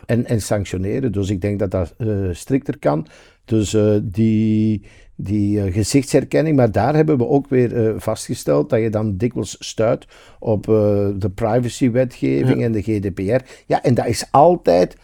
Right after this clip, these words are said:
Speaker 1: een balans, hè.
Speaker 2: Ja.
Speaker 1: Als je criminaliteit wil aanpakken, dan moet je ook wel clubs en, en politie, ook clubs, de, toch wel de, de hefbomen geven om op te treden.
Speaker 2: Ja.
Speaker 1: En, eh,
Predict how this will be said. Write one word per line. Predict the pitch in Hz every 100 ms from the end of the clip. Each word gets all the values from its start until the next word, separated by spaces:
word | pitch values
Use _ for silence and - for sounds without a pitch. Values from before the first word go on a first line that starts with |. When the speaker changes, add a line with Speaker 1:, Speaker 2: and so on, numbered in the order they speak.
| -
Speaker 1:
een | 135 117
balans, | 107 120 185 113
hè. | 131 -
Speaker 2:
Ja. | 139 131
Speaker 1:
Als | 127 -
je | 120
criminaliteit | 131 120 117 107 - 135 151
wil | 160 151
aanpakken, | 160 147 - 160 139 170 -
dan | 123 107
moet | 123 127
je | 123
ook | 127 139
wel | 160 147 139 - _
clubs | - 143 165 - -
en, | 127 131 -
en | 117 117
politie, | - 113 143 - 151 - -
ook | - 131
clubs, | - 147 - - - - - -
de, | 117 110 107 101 92
toch | 120 -
wel | 113 110 98
de, | 98 98 92 90 92 82 - -
de | 87
hefbomen | 101 113 123 151 151 127
geven | 131 120 -
om | 101 104
op | - 147 -
te | 135
treden. | - 92 82 78 78 -
Speaker 2:
Ja. | 131 127 -
Speaker 1:
En, | - 107 95 95
eh, | 95 95 95